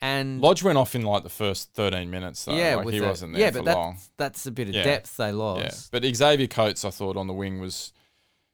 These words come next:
Speaker 2: you know, he scored two tries.
Speaker 1: Yeah.
Speaker 2: And then he went off injured, and I don't think they
Speaker 1: They
Speaker 2: scored
Speaker 1: struggled
Speaker 2: after
Speaker 1: down
Speaker 2: that.
Speaker 1: Yeah, they didn't score.
Speaker 2: Yeah.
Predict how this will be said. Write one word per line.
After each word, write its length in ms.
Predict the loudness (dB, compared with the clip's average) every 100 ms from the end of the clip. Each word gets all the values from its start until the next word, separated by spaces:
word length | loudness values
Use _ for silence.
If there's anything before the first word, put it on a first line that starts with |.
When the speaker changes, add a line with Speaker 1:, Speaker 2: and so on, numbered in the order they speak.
| _ _ _ -4
Speaker 2:
you 100 | -2
know, 40 |
he 60 | 0
scored 280 | 0 0 0
two 160 | 0 0
tries. 580 | 4 6 6 6 2 2
Speaker 1:
Yeah. 200 | 0 -2 _ _
Speaker 2:
And 140 | -2 0
then 80 | -2
he 60 |
went 140 | -2 -4
off 120 | -2
injured, 320 | -4 -2 -4
and 320 | -4 -8 -10 -14
I 40 |
don't 280 | -6 -4 -4
think 140 | -8 -6
they 40 |
Speaker 1:
They 20 |
Speaker 2:
scored 240 | -6 -2 0
Speaker 1:
struggled 120 | 2 2
Speaker 2:
after 140 | 0
Speaker 1:
down 80 | 0
Speaker 2:
that. 260 | 2 0 -2
Speaker 1:
Yeah, 60 |
they 160 | -4 -4
didn't 180 | -4 -8
score. 500 | -8 -6 -6 -6 -8
Speaker 2:
Yeah. 240 | -6 -6